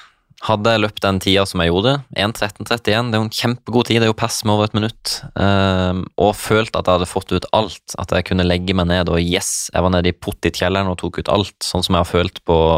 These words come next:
gjennom sommeren, alle konkurransene egentlig i år omtrent, har vært sånn. Men nå kom den ene da, og så må jeg bare ta meg selv i nakken og ikke sitte og sutre over at, eh, jeg ikke kom i mål og hadde tatt ut alt.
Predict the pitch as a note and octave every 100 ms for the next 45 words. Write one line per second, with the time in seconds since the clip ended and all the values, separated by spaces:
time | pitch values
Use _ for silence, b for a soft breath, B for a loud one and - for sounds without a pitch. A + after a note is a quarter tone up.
0 | C#2 F2+ F2+ E2+ D#2 F2 F#2+ D#2 E2+ F#2+
1 | F2+ E2+ F#2 - F#2+ F2+ F2 D#2+ E2+ E2+
2 | E2+ G#2+ G#2 E2+ E2+ - - B B B
3 | B B B B F#2 F#2 E2+ - D#2 D#2
4 | - _ F#2 A#2+ - A#2+ A#2 F2 E2 F#2
5 | G#2 - _ _ _ - - - G2 F#2
6 | F2 F2 E2+ F#2 F#2 F2 E2 E2 - -
7 | F#2 F2 E2+ F2 - - - - - -
8 | F#2 - E2+ D#2+ D#2+ - - D#2+ D#2+ E2+
9 | E2 E2 E2 _ _ _ _ _ B B
10 | B B B B - F2+ F#2+ - E2+ E2+
11 | F#2 F#2+ D#2+ E2+ D#2+ E2 - - C#2+ -
12 | F#2+ A2 - - -